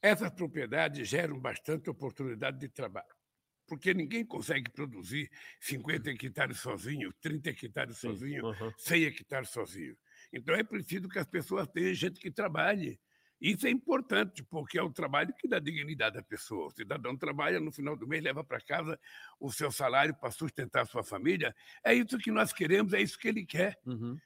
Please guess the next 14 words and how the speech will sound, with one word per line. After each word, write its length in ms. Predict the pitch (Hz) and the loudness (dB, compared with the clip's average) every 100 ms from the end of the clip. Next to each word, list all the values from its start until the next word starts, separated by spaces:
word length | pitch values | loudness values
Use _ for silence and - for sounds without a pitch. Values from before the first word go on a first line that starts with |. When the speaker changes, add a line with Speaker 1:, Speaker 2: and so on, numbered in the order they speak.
| - | -4
Speaker 1:
Então, 300 | 170 - 214 | 0 6 8
nós 340 | 185 175 233 156 | 8 8 6 6
vamos 360 | 185 226 247 | 2 2 2
fortalecer 600 | 202 190 98 156 - 170 | 0 0 0 0 0 0
a 60 | 165 | 0
pequena 360 | 151 123 151 135 | -4 -6 -4 0
e 20 | |
média 240 | 120 120 | 0 0
propriedade, 800 | - 98 - 90 76 90 170 233 - - - | -4 -8 -10 -8 0 2 2 0 -8 -20 -8
nós 120 | - 170 | -2 2
vamos 280 | 180 156 - | 2 0 -2
fortalecer 580 | 143 147 123 120 135 | -2 -2 -2 -2 0
o 80 | 123 | 2
agronegócio, 760 | 117 101 82 - 101 160 175 | 2 0 -10 -2 4 6 4